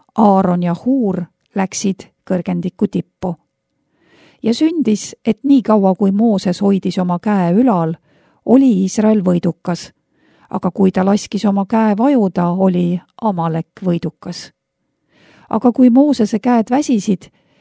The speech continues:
siis nad võtsid kivi, asetasid selle temale alla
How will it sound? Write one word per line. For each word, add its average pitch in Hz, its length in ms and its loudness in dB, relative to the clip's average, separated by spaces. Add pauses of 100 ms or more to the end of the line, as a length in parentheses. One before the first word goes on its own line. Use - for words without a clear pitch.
(180)
siis 220 240 -4
nad 185 180 -2
võtsid - 440 -2
kivi, 180 540 0 (380)
asetasid 185 600 -4
selle 175 320 -4
temale 170 400 -2
alla 196 460 2